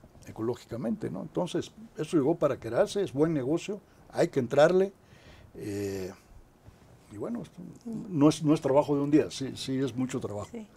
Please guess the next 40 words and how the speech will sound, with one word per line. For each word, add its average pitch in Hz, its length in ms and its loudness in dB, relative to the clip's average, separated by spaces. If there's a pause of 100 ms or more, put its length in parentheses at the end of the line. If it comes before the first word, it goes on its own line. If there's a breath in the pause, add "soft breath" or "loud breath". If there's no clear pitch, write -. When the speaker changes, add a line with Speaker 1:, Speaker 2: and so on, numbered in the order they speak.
(260 loud breath)
Speaker 2:
Oye, 226 320 -4
y 226 120 -4
una 240 180 -2
pregunta 220 340 -6
que 208 100 -8
hacemos 214 300 -6
a 208 80 -2
todos 220 360 -4
antes 208 320 -8
de 208 120 -4
irse, 233 500 -6
Speaker 1:
Ujú. - 720 -18
Speaker 2:
¿cuáles 240 380 4
son 247 240 0
los 247 220 -2
retos 247 380 -2
de 233 100 -4
la 214 120 -4
sostenibilidad 208 720 -8
que 220 160 -10
tú 254 200 -8
ves 269 340 -4
de 233 60 -4
aquí 220 240 -6
a 220 60 -2
cinco 220 300 -6
años? 175 380 -10 (540)
Speaker 1:
La 127 140 -2
falta 165 420 8
de 123 100 4
regulación 117 760 0
en 117 140 -2
algunos 117 400 -6
temas, 156 440 -8 (800)
eso 127 260 -4
va 113 80 -2
a - 20 -8
ser 120 220 -4
un, 113 280 -4 (120)
un, 110 520 -8